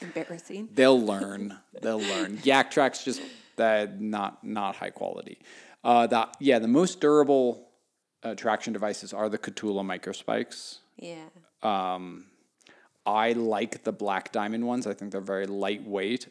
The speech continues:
Speaker 2: very tr-, give you great traction, not durable. Almost everyone I know has had them break on them.
Speaker 1: Yeah, we were talking about that yesterday.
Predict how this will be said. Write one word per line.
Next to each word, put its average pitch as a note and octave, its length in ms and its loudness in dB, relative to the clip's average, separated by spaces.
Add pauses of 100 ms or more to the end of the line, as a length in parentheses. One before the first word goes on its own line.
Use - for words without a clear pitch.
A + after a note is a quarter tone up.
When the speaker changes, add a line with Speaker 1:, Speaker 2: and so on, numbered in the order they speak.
Speaker 2:
very G2+ 540 -2
tr-, - 160 -12 (320)
give G2+ 140 -6
you G2+ 100 -6
great G#2 240 -4
traction, C#3+ 480 -6 (340)
not G#2 380 -4
durable. G2 500 -8 (120)
Almost A2+ 340 -8
everyone G#2+ 280 -4
I F#2+ 100 -8
know F2+ 340 -10 (140)
has G2+ 160 -14
had G2 180 -8
them F#2+ 160 -12
break - 380 -10
on G2 160 -10
them. G2+ 200 -14
Speaker 1:
Yeah, A3 280 -10
we F3 60 -12
were E3+ 60 -14
talking F#3 240 -16
about F#3 180 -16
that F#3 140 -14
yesterday. E3 600 -16